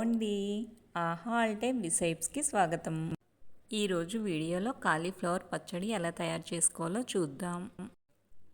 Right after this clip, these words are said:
ఇది ఆవకాయ పచ్చడి టేస్ట్‌లానే ఉంటుందండి, చాలా బాగుంటుంది. ఈ పచ్చడిని చాలా ఈజీగా కూడా తయారు చేసుకోవచ్చండి. నేను ఇక్కడైతే ఒక పెద్ద కాలీఫ్లవర్‌ని తీసుకున్నాను.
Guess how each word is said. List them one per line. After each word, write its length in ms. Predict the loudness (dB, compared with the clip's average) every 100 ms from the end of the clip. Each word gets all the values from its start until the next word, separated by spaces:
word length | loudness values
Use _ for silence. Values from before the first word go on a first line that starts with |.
| -4 0
ఇది 120 | 2 4 4
ఆవకాయ 340 | 2 2 -2 0
పచ్చడి 320 | -2 -2 -4 -2
టేస్ట్‌లానే 500 | 0 0 0 0 0 0
ఉంటుందండి, 600 | -2 -2 0 0 2 2 0 -12 -20 -20 -20 _ -14 -14 -12 -6
చాలా 300 | -2 0 0 0
బాగుంటుంది. 680 | 0 -2 -4 -4 -4 -2 -4 -6 -8 -14 -14 _ _ _ -16 -16 -6 -2
ఈ 40 | 0 -2
పచ్చడిని 420 | -4 -2 -2 0 0
చాలా 220 | 0 0 0
ఈజీగా 380 | 0 0 0 -2 0
కూడా 180 | -2 0 0
తయారు 220 | -2 -2
చేసుకోవచ్చండి. 840 | 4 4 4 -2 -4 -4 -2 -2 -2 -6 -20 -20 -20 -16 -8
నేను 160 | -6 -6
ఇక్కడైతే 420 | -4 -2 -2 0 0 2
ఒక 180 | 0 0
పెద్ద 180 | 0 -2 0
కాలీఫ్లవర్‌ని 720 | 0 2 0 0 0 0 -2 0
తీసుకున్నాను. 720 | 0 0 0 -4 -2 -2 -4